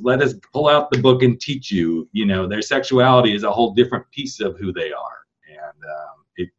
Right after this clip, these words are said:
it's very frustrating when we see this, but I love that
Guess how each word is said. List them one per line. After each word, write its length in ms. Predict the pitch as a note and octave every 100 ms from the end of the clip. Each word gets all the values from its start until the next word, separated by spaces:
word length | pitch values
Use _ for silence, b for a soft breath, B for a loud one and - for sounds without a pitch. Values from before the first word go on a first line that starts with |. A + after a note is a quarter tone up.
| _
it's 520 | - F2 - - - _ _ _ _
very 240 | G2 A2 B2+
frustrating 640 | B2 A2+ - F#2 E2+ E2
when 160 | D#2+ D#2+
we 80 |
see 320 | D#2 - G#2+ F#2
this, 220 | - -
but 120 | -
I 100 | D2+
love 580 | E2+ F#2 F#2+ F#2 F2 D2+ -
that 340 | E2 D#2+